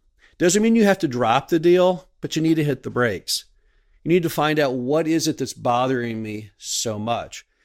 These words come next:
It might have just been a headline that happened a few days before closing of a major employer shutting down. It might be that you notice survey stakes at the property across the street and you're concerned it's a new storage facility going in across the street.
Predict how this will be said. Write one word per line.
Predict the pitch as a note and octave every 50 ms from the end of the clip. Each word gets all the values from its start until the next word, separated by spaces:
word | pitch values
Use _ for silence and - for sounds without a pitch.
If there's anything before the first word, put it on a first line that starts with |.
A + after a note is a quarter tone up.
| _ _
It | - C#3+
might | E3 F#3+ A3 A#3
have | G#3+ F3+
just | G3+ G3 -
been | - G3+ G3
a | F#3
headline | F3 G#3 B3 C4 C4 - C#3+ A#2 G2 F#2+ F#2+
that | G#2+ G#2+
happened | C3 C#3 C#3 - D3 C#3
a | C3+
few | - F3 E3+
days | D#3+ E3+ E3 E3 C#3+
before | E3 - - E3+ E3 D#3
closing | - - E3+ F3+ G3 A3 F3+ E3+ C#3
of | A#2 G2+
a | G2+ G#2+
major | A2 B2 C#3+ D#3 D#3 D#3+ D#3+ D3+
employer | D3 C#3 - - - E3 F3+ F3+ D3+ A#2
shutting | G#2+ - - - C3+ C#3 C#3 C3+ C3 B2
down. | B2 B2 C#3+ F#3 E3 A2 E2+ - - _ _ _ _ _ _ _ _ _ _ _ _ _ _ _
It | - C3
might | C#3+ D#3 F3 F3+
be | F#3 F#3
that | E3+ F#3
you | D#3+ E3
notice | D#3 F3 F3+ E3 - -
survey | - F#3+ G#3 B3 C4 B3+ G#3+ E3+
stakes | D#3 - - C#3+ C3 B2+ -
at | C3+ -
the | -
property | - - C#3 C#3+ D3 - D3 C#3+
across | C#3+ C3+ - D3 C#3 C3+ C3 -
the | -
street | - - - E3 D3+
and | B2
you're | C3 C3
concerned | - - A2+ - - - C#3 C3+ C3
it's | A#2 -
a | B2+
new | B2 B2+ C3
storage | C3 - - D3 C3+ C#3+ C#3 -
facility | - C3 - - C3 B2+ A#2+ B2
going | A#2 A2+ A#2 A#2 A2+
in | A2+ A2 A2+
across | A2+ - - G2+ G2 G2 -
the | -
street. | G2 - - - C#3+ C3 G#2+ D#2+ - -